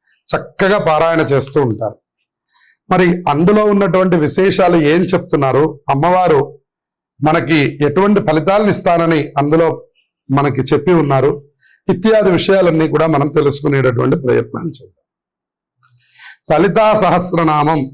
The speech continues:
అనేటటువంటి అంశం మనం చూసేసరికి అదొక శక్తివంతమైనటువంటి యొక్క సహస్రనామం. ఎందువలన అంటే లలితా సహస్రనామము మిగతా సహస్రనామములన్నీ కూడా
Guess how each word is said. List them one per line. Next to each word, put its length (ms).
అనేటటువంటి 640
అంశం 400
మనం 380
చూసేసరికి 680
అదొక 220
శక్తివంతమైనటువంటి 1500
యొక్క 300
సహస్రనామం. 880
ఎందువలన 400
అంటే 680
లలితా 360
సహస్రనామము 920
మిగతా 540
సహస్రనామములన్నీ 1200
కూడా 440